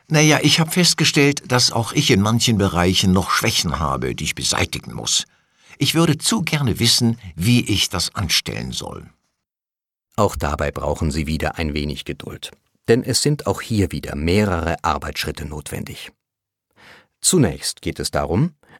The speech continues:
Speaker 2: sich anhand unserer Aufstellung von positiven Eigenschaften gründlich und ehrlich zu analysieren. Wir beginnen zunächst damit, alle unsere Stärken aufzulisten. Auch das sollten Sie wieder schriftlich machen. Sie wissen ja,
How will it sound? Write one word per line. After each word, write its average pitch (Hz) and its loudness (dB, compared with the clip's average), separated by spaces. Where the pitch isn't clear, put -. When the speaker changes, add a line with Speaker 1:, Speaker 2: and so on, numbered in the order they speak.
Speaker 2:
sich 110 -2
anhand 143 -2
unserer 92 0
Aufstellung 101 0
von 71 -8
positiven 82 -4
Eigenschaften 90 -4
gründlich 143 2
und 123 2
ehrlich 95 0
zu - -6
analysieren. 71 -8
Wir 110 2
beginnen 165 4
zunächst 82 -2
damit, 76 -4
alle 80 0
unsere 78 -4
Stärken 71 -6
aufzulisten. - -6
Auch - 0
das - -6
sollten 76 -4
Sie 78 -4
wieder 76 -4
schriftlich - -6
machen. - -14
Sie - -2
wissen - -8
ja, 98 -10